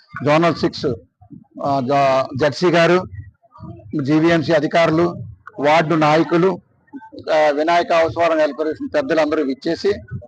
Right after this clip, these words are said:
కార్యక్రమాన్ని ప్రారంభించారు. ఈ కార్యక్రమానికి మూలం ఏంటంటే మహిళలు ఎవరి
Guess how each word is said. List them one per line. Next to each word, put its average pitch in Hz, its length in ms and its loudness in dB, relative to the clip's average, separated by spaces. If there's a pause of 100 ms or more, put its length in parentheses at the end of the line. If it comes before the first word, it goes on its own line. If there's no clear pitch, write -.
(100)
కార్యక్రమాన్ని 151 720 0 (760)
ప్రారంభించారు. 156 680 0 (680)
ఈ 180 420 6
కార్యక్రమానికి 208 680 2
మూలం 202 420 2
ఏంటంటే 185 600 2 (420)
మహిళలు 202 400 4
ఎవరి 185 480 2